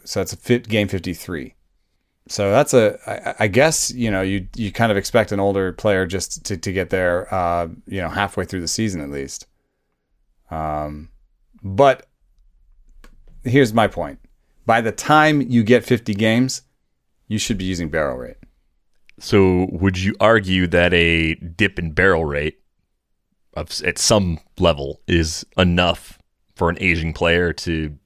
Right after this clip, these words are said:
Speaker 1: Yes.
Speaker 2: pronounce decline?
Speaker 1: Yeah. I mean, just barrel, barrel rate is the superior statistic in terms of prognosticating power. It is probably the best one. It,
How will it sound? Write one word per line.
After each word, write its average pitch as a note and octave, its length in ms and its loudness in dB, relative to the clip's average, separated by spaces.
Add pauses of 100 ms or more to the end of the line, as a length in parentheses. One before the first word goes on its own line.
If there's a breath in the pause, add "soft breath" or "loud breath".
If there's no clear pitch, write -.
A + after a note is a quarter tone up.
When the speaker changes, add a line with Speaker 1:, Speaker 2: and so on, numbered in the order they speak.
(120)
Speaker 1:
Yes. - 380 -4
Speaker 2:
pronounce F#2 380 2
decline? G2+ 480 -2 (640)
Speaker 1:
Yeah. - 360 2
I C3 100 2
mean, D3+ 680 2 (520)
just D#3 380 2 (140)
barrel, C3+ 540 4
barrel D#3 280 4
rate C#3+ 200 4
is A2+ 240 0
the A2 200 2
superior F#2+ 840 -2 (560)
statistic - 680 -6 (460)
in F2+ 100 -8
terms F#2+ 320 -4
of F2 460 -4 (140)
prognosticating F#2 880 -2
power. E2+ 440 -2 (1040)
It F2 140 -4
is F2 180 -6 (520)
probably G2+ 260 2
the G2 220 -4
best F2 340 0
one. E2 260 -4 (1300)
It, D3+ 240 0